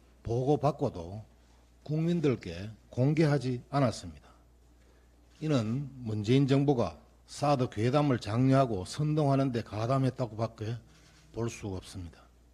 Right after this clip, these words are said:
당시 사드 전자파 가짜뉴스를 확산하는 데 가담한 공범인 민주당의 전 현직 당대표 및 국회의원과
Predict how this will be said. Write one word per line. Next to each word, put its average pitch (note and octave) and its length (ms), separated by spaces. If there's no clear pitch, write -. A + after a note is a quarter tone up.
당시 A#2 540
사드 E3+ 360
전자파 C#3+ 440
가짜뉴스를 D3 720
확산하는 C3 400
데 A2+ 100
가담한 A#2 640
공범인 B2 760
민주당의 B2+ 640
전 B2+ 300
현직 D3+ 420
당대표 B2+ 480
및 A2+ 240
국회의원과 C#3+ 960